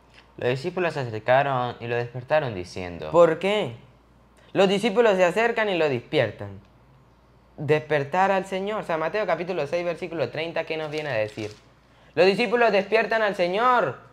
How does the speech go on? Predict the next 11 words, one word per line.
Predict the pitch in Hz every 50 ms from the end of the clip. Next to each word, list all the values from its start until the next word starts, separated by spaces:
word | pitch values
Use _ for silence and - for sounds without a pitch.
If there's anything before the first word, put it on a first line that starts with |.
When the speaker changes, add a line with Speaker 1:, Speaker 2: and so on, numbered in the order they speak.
| _ _ _ -
Speaker 2:
Está | - 156 156 - 202 208 214 220 214 214
dormido | 214 220 240 254 262 240 240 214 - - - -
y | 143 175
ellos, | 190 202 185 202 202 196 190 185
mientras | 147 147 147 147 147 143 139 143 156 -
tanto, | - 202 220 226 214 - 214 214 - -
están | - 131 135 135 - 165 165 165 170
su-, | 170 - - - -
este, | 151 147 - - - 139 120 - - - -
allí | - 123 127 131 131 160 180 202 220 - - - _ -
este, | - 143 139 139 - - 139 135 131 127 123 113 107 -